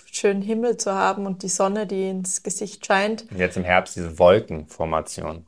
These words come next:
Speaker 1: Und auch jetzt im Herbst, wo alles irgendwie blüht, es kommen jeden Tag neue Blumen raus im Garten und, äh, die Orangen werden oranger und, äh, es ist einfach
Speaker 2: <laughs> Die
Speaker 1: echt
Speaker 2: Zitronen zitroniger.
Speaker 1: Ja,
Speaker 2: Ich habe noch,
Speaker 1: schön.
Speaker 2: was du gerade gesagt hast,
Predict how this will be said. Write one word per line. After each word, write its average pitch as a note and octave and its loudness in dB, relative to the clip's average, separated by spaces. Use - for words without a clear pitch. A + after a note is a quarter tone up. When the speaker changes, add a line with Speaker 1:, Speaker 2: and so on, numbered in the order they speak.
Speaker 1:
Und A#3 8
auch B3 8
jetzt B3 6
im B3+ 2
Herbst, A#3+ 6
wo A3 4
alles A#3 8
irgendwie A3+ 0
blüht, C4 2
es B3+ 4
kommen A3 4
jeden A3 4
Tag A3 6
neue A3 10
Blumen A#3+ 2
raus G#3+ 8
im G#3 -4
Garten G3+ 4
und, F#3 -2
äh, F#3 6
die G3+ 2
Orangen G3 4
werden F#3 4
oranger F#3 2
und, F#3 -4
äh, - -2
es F#3+ 2
ist G3 -8
einfach F#3 0
Speaker 2:
<laughs> - -18
Die - 0
Speaker 1:
echt G2 4
Speaker 2:
Zitronen F#2+ 0
zitroniger. G#2 0
Speaker 1:
Ja, F3+ 4
Speaker 2:
Ich - 4
habe B2+ 6
noch, B2 6
Speaker 1:
schön. E3+ 0
Speaker 2:
was A2+ 4
du A#2+ -4
gerade A#2 8
gesagt A#2+ 2
hast, A2 -2